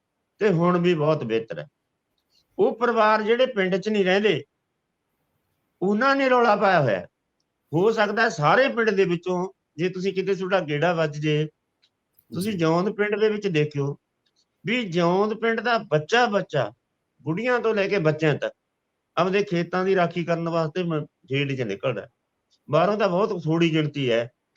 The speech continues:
Speaker 1: ਸਾਡੀ ਜਿਹੜੀ ਤੁਸੀਂ ਦੇਖਦੇ ਹੋ, ਅਸੀਂ ਬਾਹਰੋਂ ਬਹੁਤ ਥੋੜ੍ਹੀ ਗਿਣਤੀ ਕਦੇ ਕਦੇ ਭੇਜਦੇ ਹਾਂ। ਨਹੀਂ, ਸਾਰਾ ਪਿੰਡ ਇੱਕ ਰਸੇ ਜਾਂਦਾ ਹੈ, ਜਾਂ ਲੜਨ ਮਰਨ ਨੂੰ ਤਿਆਰ ਹੈ,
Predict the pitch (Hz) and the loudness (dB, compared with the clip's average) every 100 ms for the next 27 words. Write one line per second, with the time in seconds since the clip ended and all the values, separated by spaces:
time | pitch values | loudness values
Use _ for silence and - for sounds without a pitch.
0 | _ _ _ - 147 160 160 170 165 156 | _ _ _ -6 -4 -2 -2 -2 -2 -4
1 | 143 131 131 135 143 - _ - 151 160 | 0 0 0 -4 -6 -12 _ -8 -4 -2
2 | 165 190 185 214 185 190 185 185 170 160 | 0 0 -2 -4 -4 -2 0 -2 -4 -4
3 | 156 156 147 143 165 127 110 123 151 _ | -4 -2 -2 -2 -2 -4 -6 -6 -10 _
4 | _ _ _ _ _ - 156 190 165 160 | _ _ _ _ _ -4 -2 0 2 4
5 | 220 233 196 175 170 165 151 _ _ _ | 4 2 0 2 0 0 -8 _ _ _
6 | _ _ - 151 175 180 170 175 180 175 | _ _ -6 -4 0 -2 -2 -4 -4 -2
7 | 185 - _ _ _ _ _ _ _ _ | -6 -8 _ _ _ _ _ _ _ _
8 | _ _ _ _ _ - 127 131 143 143 | _ _ _ _ _ -2 2 2 2 0
9 | 139 156 165 170 175 180 180 175 185 | 0 0 -2 -2 -2 -2 0 0 -2